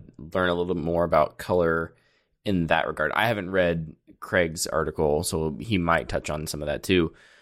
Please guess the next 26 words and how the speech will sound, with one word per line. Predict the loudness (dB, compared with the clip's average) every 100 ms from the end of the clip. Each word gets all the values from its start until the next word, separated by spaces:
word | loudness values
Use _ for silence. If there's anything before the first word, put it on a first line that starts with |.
| _
But | 2 2 2
Steve | -2 0 0 0
Yeldon | 2 2 2 -2 -4
over | 0 0 2
on | 2 0
Twitter, | -4 0 2 2 0 -6 _ _ _ _
he's | 0 2 2 0
a | 0 0 -2
D | -4 -2 -2
P. | 0 0 0 -4 -8 -14 _ _ _ _ _ _ _ -12
He | -10 -8 -2 2
is | 2 0
immensely | 0 0 0 0 0 0 -2
knowledgeable, | 2 2 0 -4 -4 -2
and | -2
he | 0 0
tweets | 0 0 2
out | 2
things | 0 -2 0
all | 0
the |
time. | 0 0 0 0 -6 -14 _ _ _ _ _ -4
Um, | 0 0 -2
so | 0 0 0 2
rec-, | 0 0 -2
I | -2